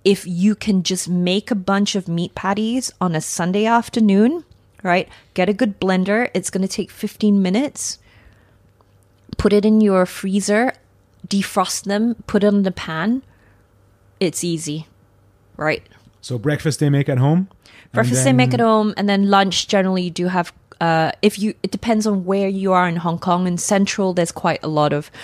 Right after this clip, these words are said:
Speaker 1: really good options these days. Um, and dinner, it's, again, a little bit of education, you know, um,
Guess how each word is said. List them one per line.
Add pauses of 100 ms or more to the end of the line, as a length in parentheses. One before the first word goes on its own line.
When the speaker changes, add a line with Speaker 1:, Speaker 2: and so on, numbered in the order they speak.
(200)
Speaker 1:
really
good
options
these
days. (420)
Um, (120)
and
dinner, (760)
it's, (140)
again, (400)
a
little
bit
of
education, (340)
you
know, (500)
um,